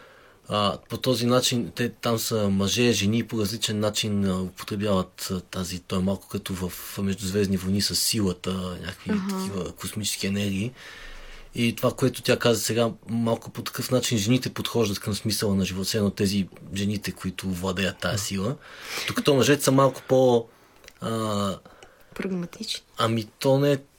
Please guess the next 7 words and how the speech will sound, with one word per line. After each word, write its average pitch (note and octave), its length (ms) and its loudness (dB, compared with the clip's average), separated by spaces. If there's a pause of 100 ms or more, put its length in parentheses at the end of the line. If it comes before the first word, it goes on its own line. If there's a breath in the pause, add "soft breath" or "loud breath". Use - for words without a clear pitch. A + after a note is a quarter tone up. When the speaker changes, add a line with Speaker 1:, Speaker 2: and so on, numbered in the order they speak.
(400)
Speaker 1:
да, A#2+ 500 4
може E3 300 6
би F3+ 220 4
в - 40 0
същото E3 320 -2
време, D#3+ 500 6 (800 soft breath)
а, A#2 80 -6